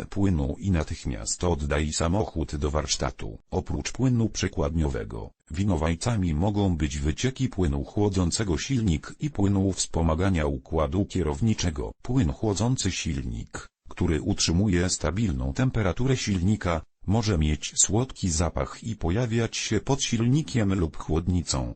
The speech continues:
Płyn wspomagania układu kierowniczego pomaga obracać kierownicą i może pojawić się jako różowy lub czerwony płyn w pobliżu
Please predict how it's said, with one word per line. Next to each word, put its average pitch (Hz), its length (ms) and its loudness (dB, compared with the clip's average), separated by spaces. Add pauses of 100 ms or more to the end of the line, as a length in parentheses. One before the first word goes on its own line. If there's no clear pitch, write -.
Płyn 123 320 2
wspomagania 95 800 2
układu 120 520 2
kierowniczego 80 800 0
pomaga 80 520 0
obracać 78 600 -2
kierownicą 110 840 0
i 98 140 2
może 78 300 2
pojawić 120 520 -2
się 80 180 -2
jako 71 400 -2
różowy 69 420 -2
lub 76 260 -2
czerwony 101 500 2
płyn 127 400 2
w - 80 -8
pobliżu 110 600 0